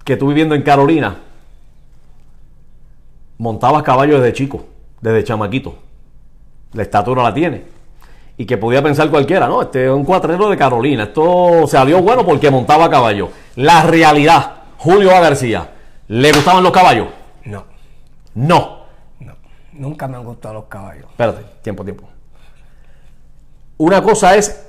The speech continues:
Speaker 1: "No me gustaban los caballos", a otra cosa es que me digan, "No me gustan los caballos".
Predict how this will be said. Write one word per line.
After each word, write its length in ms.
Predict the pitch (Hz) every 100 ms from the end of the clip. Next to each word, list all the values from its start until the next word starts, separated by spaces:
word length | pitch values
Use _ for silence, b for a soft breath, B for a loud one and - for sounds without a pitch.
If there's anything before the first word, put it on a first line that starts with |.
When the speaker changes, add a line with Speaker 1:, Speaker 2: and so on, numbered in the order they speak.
| -
Speaker 1:
"No 400 | 139 143 160 202
me 100 | 220
gustaban 400 | 208 220 214 208
los 120 | 202
caballos", 460 | 208 208 202 147 131
a 100 | 156
otra 260 | 165 190 190
cosa 180 | 202
es 60 | 196
que 80 | 170
me 100 | 170
digan, 380 | 185 147 151 156
"No 180 | 196
me 180 | 220 175
gustan 360 | 143 202 180 147
los 120 | 127
caballos". 440 | 110 107 95 82